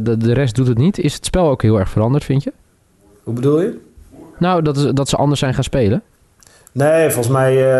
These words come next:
Speaker 2: eh, als je kijkt naar... Ik ga dat even... Ik probeer dat nu namelijk op te zoeken. Als je kijkt naar het aantal schoten wat, eh, Kemba Walker neemt in een wedstrijd... is dat niet heel erg anders dan anders nu. Eh, maar het is wel gewoon een speler waarvan je zegt... daar moet je,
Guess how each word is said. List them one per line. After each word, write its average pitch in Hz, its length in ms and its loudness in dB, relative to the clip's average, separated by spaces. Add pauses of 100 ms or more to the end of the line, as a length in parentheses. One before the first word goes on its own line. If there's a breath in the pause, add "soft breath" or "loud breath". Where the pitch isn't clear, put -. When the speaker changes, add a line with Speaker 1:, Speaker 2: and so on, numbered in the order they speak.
(180)
Speaker 2:
eh, 135 100 2
als 127 140 -2
je - 80 -14
kijkt 127 300 0
naar... 123 480 -2
Ik 113 120 -16
ga - 140 -10
dat 117 140 -10
even... - 260 -14
Ik 117 160 -12
probeer 120 280 -10
dat 110 160 -8
nu 113 120 -10
namelijk 98 340 -10
op - 100 -16
te - 80 -10
zoeken. 123 200 -6
Als 117 120 0
je 117 60 -6
kijkt 120 260 -2
naar 120 100 -4
het 113 100 -2
aantal 113 220 -4
schoten 123 440 -4
wat, 107 240 -4
eh, 104 240 -4
Kemba 104 260 -6
Walker 101 320 -4
neemt 101 280 -8
in 101 100 -10
een 98 80 -12
wedstrijd... 95 440 -8
is - 100 -10
dat 95 140 -10
niet 104 160 -6
heel 104 300 -2
erg 101 200 -4
anders 110 420 -4
dan 107 260 -8
anders 104 360 -6
nu. 92 220 -12 (600 loud breath)
Eh, 110 560 -2
maar 107 420 0
het 104 220 -4
is 123 120 -2
wel 113 240 0
gewoon 131 280 -2
een 131 80 0
speler 135 540 0
waarvan 127 340 -2
je 127 60 0
zegt... 127 300 -4
daar 123 140 -2
moet 131 240 -2
je, 120 280 -4